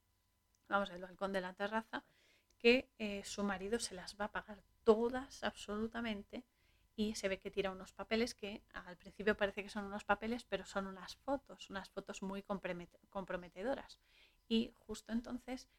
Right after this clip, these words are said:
coge ella y se tira al vacío, se suicida. Era el sacrificio que ha tenido que hacer para la maldición esta que le está echando al señor Wang. Entonces, ya en comisaría, Bao le explica a sus compañeros,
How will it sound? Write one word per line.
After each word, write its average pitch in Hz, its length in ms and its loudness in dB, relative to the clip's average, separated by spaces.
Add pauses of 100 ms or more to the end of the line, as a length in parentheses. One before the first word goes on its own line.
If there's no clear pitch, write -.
(100)
coge 202 280 0
ella 233 140 0
y 240 60 -2
se 196 180 -6
tira 214 400 0
al 190 160 2
vacío, 190 460 -10 (120)
se - 240 -2
suicida. 202 540 0 (680)
Era 196 440 -2
el 190 220 -2
sacrificio 202 760 -4
que 190 240 -8
ha 202 140 -10
tenido 196 360 -6
que 196 60 -14
hacer 240 400 -6 (560)
para 185 280 2
la 185 100 -6
maldición 185 560 -2
esta 220 460 -6
que 190 200 -4
le 214 100 0
está - 220 -10
echando 190 320 -12
al 208 60 -4
señor 180 420 -14
Wang. 202 160 -8 (680)
Entonces, 202 580 0 (600)
ya 190 280 -2
en 185 80 -12
comisaría, 247 640 -2 (100)
Bao 214 560 2
le 208 100 -6
explica 202 480 -2
a 202 60 -4
sus - 180 -10
compañeros, 220 760 -4